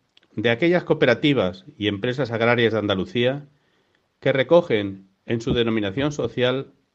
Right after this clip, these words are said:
algún nombre que hace referencia al sentido trascendente de nuestro trabajo ordinario.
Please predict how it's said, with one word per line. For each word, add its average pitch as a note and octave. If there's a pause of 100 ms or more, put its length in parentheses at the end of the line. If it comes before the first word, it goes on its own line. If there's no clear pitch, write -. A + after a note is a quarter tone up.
algún C#3
nombre C3+
que A#2+
hace A#2+
referencia A#2+
al A2
sentido A#2+
trascendente A2
de G2+
nuestro F#2+
trabajo F#2
ordinario. E2